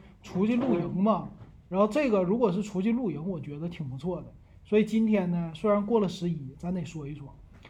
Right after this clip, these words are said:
那这个Z六X，他说是新版，呃，叫 New，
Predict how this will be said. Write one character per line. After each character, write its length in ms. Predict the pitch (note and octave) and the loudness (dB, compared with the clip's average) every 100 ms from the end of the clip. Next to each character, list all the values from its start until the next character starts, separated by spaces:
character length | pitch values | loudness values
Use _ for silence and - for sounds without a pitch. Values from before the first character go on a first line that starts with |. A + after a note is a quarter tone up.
| - - - | -20 -12 4
那 120 | D4 | 6
这 120 | E4 | 8
个 100 | C#4+ | 6
Z 320 | B3 D4 C#4+ | 6 4 2
六 240 | C4+ F4 C4 - | 4 4 4 0
X， 540 | F3 A3 C4 G3+ E3+ | 0 2 2 0 0
他 120 | - A#3 | -2 2
说 260 | A#3 G#3+ | 4 4
是 220 | G#3+ G#3+ | 2 0
新 360 | G3 - B3 B3+ | 0 -2 0 2
版， 240 | A#3 - - - - - - | 0 -2 -16 -20 -20 -16 -6
呃， 80 | F#3 | 2
叫 160 | G#3 | 4
New， 320 | A3 E4 C4+ | 6 4 2